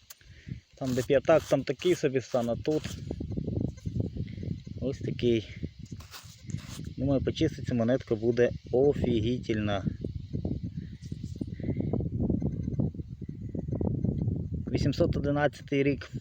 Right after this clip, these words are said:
Берем Що ж, маю черговий сигнал. І дивіться, навіть підкинув ось так красиво я його.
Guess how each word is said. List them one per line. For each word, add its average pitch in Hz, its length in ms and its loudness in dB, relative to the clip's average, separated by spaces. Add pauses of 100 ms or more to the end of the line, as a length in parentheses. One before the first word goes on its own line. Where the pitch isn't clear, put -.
(1900)
Берем 214 340 6 (1120)
Що - 120 -6
ж, 110 60 -6
маю 143 260 6
черговий 135 440 4
сигнал. 175 500 6 (440)
І 127 60 -2
дивіться, 143 360 2
навіть 131 300 4 (1500)
підкинув 160 520 6
ось 123 140 4
так 123 160 2
красиво 139 520 4
я 123 80 8
його. 110 280 6